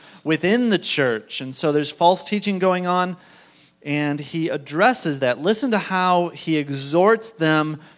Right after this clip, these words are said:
to grow in Christian virtue. That's how he starts off his letter. This is how you deal with,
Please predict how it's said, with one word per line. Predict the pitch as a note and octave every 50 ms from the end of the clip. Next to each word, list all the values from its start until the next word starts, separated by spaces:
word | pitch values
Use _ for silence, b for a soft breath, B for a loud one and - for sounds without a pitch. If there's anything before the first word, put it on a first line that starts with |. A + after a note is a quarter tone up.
| B
to | - D3+ C#3+
grow | C3 C3 C#3+ D3+ F3+ F#3 F#3 F3+ F3+ F3+ F3+ F3
in | F3 - D3 D3 D3
Christian | C#3+ - F3+ E3+ E3 - - D#3 D3
virtue. | C#3 D3+ D#3+ D3+ D3 - C3+
That's | A#2+ B2 B2+
how | - D#3+ D3+
he | D3
starts | C#3 - - D#3 D3+ D3+ - E3+
off | D#3 D#3 D#3
his | D#3 C#3 C3 -
letter. | D#3 D3+ C#3+ B2 F#2 - - b b b b b
This | D3 C#3 D3+
is | E3
how | F3
you | F3+ E3+ D3+
deal | C#3 C3+ D#3+ E3+ E3 D#3+ D3
with, | C3+ C3+ C3